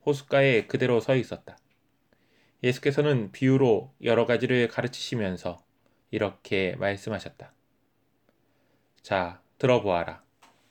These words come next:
씨 뿌리는 사람이 씨를 뿌리러 나갔다. 씨를 뿌리는데 어떤 것은 길바닥에 떨어져 새들이 와서 쪼아먹고 어떤 것은 흙이 많지 않은 돌밭에 떨어졌다.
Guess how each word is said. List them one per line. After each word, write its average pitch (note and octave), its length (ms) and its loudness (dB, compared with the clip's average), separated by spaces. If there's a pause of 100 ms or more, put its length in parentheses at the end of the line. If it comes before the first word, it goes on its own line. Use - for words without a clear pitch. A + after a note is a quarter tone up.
(420)
씨 C3 220 -10
뿌리는 B2 300 -2
사람이 B2+ 580 0
씨를 C#3+ 460 0
뿌리러 C#3+ 300 0
나갔다. E2+ 480 -6 (920)
씨를 D#3+ 380 0
뿌리는데 G#2+ 640 -2 (400)
어떤 G#2+ 300 -2
것은 G#2+ 400 -2
길바닥에 B2 600 0
떨어져 A#2+ 600 2
새들이 C#3 360 2
와서 C3+ 360 2
쪼아먹고 C3 600 -2 (800)
어떤 C#3 300 2
것은 D3 460 0
흙이 D#3 220 0
많지 B2 420 0
않은 A#2 380 0
돌밭에 A#2 460 0
떨어졌다. G#2 560 -6